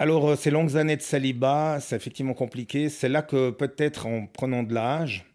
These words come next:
aujourd'hui j'en ai, euh, cinquante-six tantôt, soit est-ce que je deviens plus difficile, euh, je suis toujours pas mal sollicité par mon travail, ou alors c'est que je pense que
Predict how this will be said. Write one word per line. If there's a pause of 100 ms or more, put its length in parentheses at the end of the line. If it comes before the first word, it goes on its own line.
(140)
aujourd'hui
j'en
ai,
euh,
cinquante-six
tantôt, (140)
soit
est-ce
que
je
deviens
plus
difficile, (480)
euh,
je
suis
toujours
pas
mal
sollicité
par
mon
travail, (580)
ou
alors
c'est
que
je
pense
que